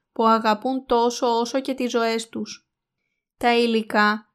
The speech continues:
δεν έχουν αξία ή δύναμη για να έχουν τον έλεγχο πάνω στη ζωή των ανθρώπων. Μόνο η δικαιοσύνη του Κυρίου μπορεί να μας δώσει την συγχώρεση των αμαρτιών, αιώνια ζωή και ευλογίες.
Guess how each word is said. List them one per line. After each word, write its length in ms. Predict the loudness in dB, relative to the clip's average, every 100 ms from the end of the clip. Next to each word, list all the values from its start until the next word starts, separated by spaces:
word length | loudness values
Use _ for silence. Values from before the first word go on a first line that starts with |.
| _
δεν 260 | 2 2 4
έχουν 320 | 0 0 0
αξία 720 | -2 -2 -6 -2 0 0 -4
ή 180 | -2 0
δύναμη 540 | 2 2 2 2 2 2
για 180 | 0
να 100 | 0
έχουν 340 | 2 0 0 -2
τον 220 | 0 2
έλεγχο 500 | 2 2 0 -4 -4
πάνω 300 | 0 2 0
στη 200 | -2 -2
ζωή 280 | 0 0 0
των 220 | -2 -2
ανθρώπων. 800 | -2 -4 -2 -2 -2 -4 -4 -8 _ _ _ _ _ _ _ _ _
Μόνο 300 | 0 2 2
η 80 | 0
δικαιοσύνη 720 | -2 2 2 2 -2 -4 -2
του 160 | -4
Κυρίου 460 | -4 -2 -2 -2 -2
μπορεί 340 | 0 2 2
να 160 | 2 2
μας 200 | 0 -2
δώσει 360 | -2 -2 -4 -4
την 160 | -2
συγχώρεση 720 | -2 -2 -4 -2 -2 -2 -4
των 200 | -4 -2
αμαρτιών, 840 | 0 0 -2 -2 -2 0 0 -2 -8 _ _ _
αιώνια 600 | -2 2 4 2 0 -2
ζωή 600 | -2 -2 0 0 -2 -8
και 120 | -2 0
ευλογίες. 1000 | 0 0 0 0 0 0 -2 -8 -18